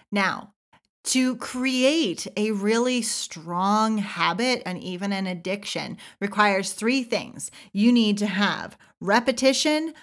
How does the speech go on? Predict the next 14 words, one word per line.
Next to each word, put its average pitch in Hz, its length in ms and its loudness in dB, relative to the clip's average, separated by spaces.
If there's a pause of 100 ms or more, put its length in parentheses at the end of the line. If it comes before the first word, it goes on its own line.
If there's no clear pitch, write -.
motivation, 247 1040 4
and 208 380 2
reward. 175 720 -2 (480)
And 202 160 0
with 180 160 -2
masturbation, 165 960 -6
we 190 380 -6
absolutely 180 760 0
have 175 520 -2 (100)
all 165 260 -2
three 165 540 -4 (380)
in 269 540 6 (440)
large 196 440 0
supply. 208 640 -2